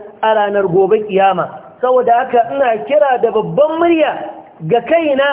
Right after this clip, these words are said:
da kuma yan uwana masu daraja, kada mu sake mu amfana da wayannan kwanaki, mu amfana da wannan watan Ramadana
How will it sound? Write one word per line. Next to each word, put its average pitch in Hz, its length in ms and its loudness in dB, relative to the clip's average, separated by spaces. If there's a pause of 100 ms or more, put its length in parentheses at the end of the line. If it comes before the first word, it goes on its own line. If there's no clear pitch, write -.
(420)
da 269 100 2
kuma 320 420 0
yan 311 280 2
uwana 311 400 2
masu 294 320 0
daraja, 294 580 2 (220)
kada 359 300 2
mu 320 120 -2 (120)
sake 294 280 2 (320)
mu 233 120 -2
amfana 339 600 0
da 294 120 6
wayannan 302 540 2
kwanaki, 262 680 -2 (220)
mu 233 100 0
amfana 302 600 0
da 294 100 6
wannan 311 360 2
watan 311 260 2
Ramadana 277 580 2